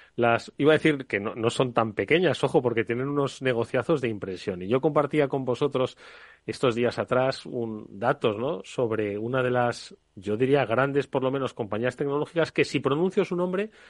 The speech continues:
mucha gente la va a asociar directamente con el negocio de la pornografía o la venta del cuerpo, ¿no? De las personas, que es OnlyFans, ¿no? Una compañía que la verdad es que yo conozco poco, pero sí que me suena que cuando nació, nació como una muy buena idea. Esta desintermediación de las redes sociales, decían, Oye, pues, ¿por qué no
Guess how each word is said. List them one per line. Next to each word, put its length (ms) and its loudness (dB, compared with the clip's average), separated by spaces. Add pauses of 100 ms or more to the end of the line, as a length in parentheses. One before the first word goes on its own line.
(180)
mucha 220 2
gente 260 2
la 80 4
va 80 2
a 20 4
asociar 360 0
directamente 560 -2
con 160 0
el 100 -2
negocio 380 -2
de 260 0 (380)
la 120 -4
pornografía 600 2
o 20 8
la 140 4
venta 340 0
del 160 -4
cuerpo, 460 0
¿no? 180 -20
De 80 -6
las 160 -8
personas, 580 -12
que 160 4
es 220 -2 (160)
OnlyFans, 840 0
¿no? 140 -8 (400)
Una 160 6
compañía 320 4
que 60 4
la 60 8
verdad 160 6
es 40 -10
que 100 0
yo 100 6
conozco 400 0
poco, 420 -6 (380)
pero 360 6
sí 160 -2
que 80 2
me 100 2
suena 300 0
que 200 0
cuando 280 0
nació, 360 0
nació 280 0
como 180 -2
una 120 -2
muy 180 -2
buena 180 -2
idea. 340 -2
Esta 380 2
desintermediación 800 0
de 80 2
las 140 0
redes 240 2
sociales, 440 2
decían, 240 -4
Oye, 200 2
pues, 180 -6
¿por 180 -4
qué 140 0
no 300 2